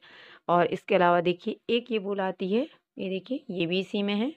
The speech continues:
फ़ाइव प्लाई में, थोड़ी सॉफ्ट होती है, ये भी बहुत अच्छी रहती है और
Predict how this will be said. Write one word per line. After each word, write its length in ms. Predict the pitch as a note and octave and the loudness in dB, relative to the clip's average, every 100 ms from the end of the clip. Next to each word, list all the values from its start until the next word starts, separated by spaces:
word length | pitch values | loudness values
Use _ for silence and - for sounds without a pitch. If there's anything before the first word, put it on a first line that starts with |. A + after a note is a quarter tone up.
| _ _ _ _ - | _ _ _ _ -4
फ़ाइव 120 | E3+ | -4
प्लाई 200 | E3+ E3+ | -2 -2
में, 120 | F#3+ A#3 | -2 -4
थोड़ी 240 | A3+ C#4 | -2 -2
सॉफ्ट 380 | C4 - G#3+ - | 0 0 0 0
होती 280 | G3+ G3 G#3 | -2 0 0
है, 140 | C4 - _ _ _ _ - | 0 0 _ _ _ _ -8
ये 180 | G3 A3 | 0 2
भी 120 | C#4 | 2
बहुत 220 | A#3 G3+ G3+ | 0 0 0
अच्छी 240 | G3 A3 | 0 2
रहती 300 | F3 E3+ F3+ | 2 2 -2
है 140 | A3+ D#4+ _ _ _ _ - | -4 -4 _ _ _ _ -4
और 220 | E3 E3 | 0 0